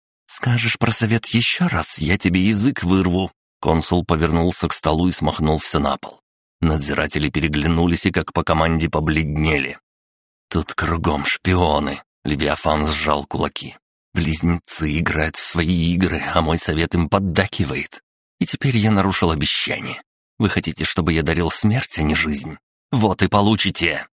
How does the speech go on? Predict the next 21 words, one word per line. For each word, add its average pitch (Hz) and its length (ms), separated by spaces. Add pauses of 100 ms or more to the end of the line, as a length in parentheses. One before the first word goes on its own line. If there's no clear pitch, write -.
(160)
Он 76 200
махнул 76 460
рукой, 78 380
и 78 60
легионеры 76 680
подняли 85 480
оружие. 78 560 (560)
«Трицер 180 420
Макси, 107 500 (120)
арестуйте 175 560
всю - 180
смену», — 78 520 (140)
усталым 113 580
голосом 92 440
сказал 69 420
маленький 73 540
Левиафан. 69 680 (360)
«Они 135 260
обвиняются 95 640
в 90 80
измене. 73 480